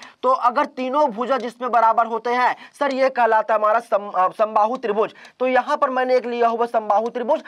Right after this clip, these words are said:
अब इस समबाहु त्रिभुज को अगर हम दर्पण में देखेंगे तो मान ले कि हम दर्पण में देख रहे हैं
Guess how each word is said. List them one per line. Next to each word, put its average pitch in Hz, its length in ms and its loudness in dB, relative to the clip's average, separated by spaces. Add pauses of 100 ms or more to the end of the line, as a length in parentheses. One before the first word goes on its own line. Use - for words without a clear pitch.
(180)
अब 247 160 4
इस 311 180 -6
समबाहु 247 440 2
त्रिभुज 262 320 -6
को 262 100 0
अगर 247 180 2
हम 247 140 -4
दर्पण 214 320 0
में 240 120 2
देखेंगे 226 440 2 (240)
तो 240 100 2
मान 254 360 2
ले 254 180 6
कि - 340 -10
हम 254 180 -2
दर्पण 220 340 0
में 247 120 2
देख 240 180 2
रहे 247 200 0
हैं 196 100 0